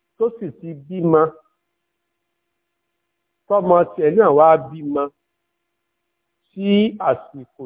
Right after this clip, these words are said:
tí ìyá tó ń ṣe opó lọ́wọ́, ǹjẹ́ ó láǹfààní láti lọ kí ọmọ rẹ̀ tó bímọ?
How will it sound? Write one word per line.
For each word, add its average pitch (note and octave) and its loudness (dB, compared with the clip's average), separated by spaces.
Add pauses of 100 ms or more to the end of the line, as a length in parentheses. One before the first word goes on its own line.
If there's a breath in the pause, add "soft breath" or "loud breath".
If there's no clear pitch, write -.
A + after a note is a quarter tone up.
(100)
tí D3 -18 (3250)
ìyá B2+ 0 (1800)
tó E3+ -6
ń E3+ -4
ṣe D#3+ -16
opó D3+ -2
lọ́wọ́, E3+ 4 (1400)
ǹjẹ́ D#3 0
ó B3+ 8
láǹfààní D3 2 (920)
láti G#3 -2
lọ D#3 2 (200)
kí F#3 -14 (760)
ọmọ D3+ -2 (280)
rẹ̀ B2 -2
tó B2+ -18 (100)
bímọ? C3+ -4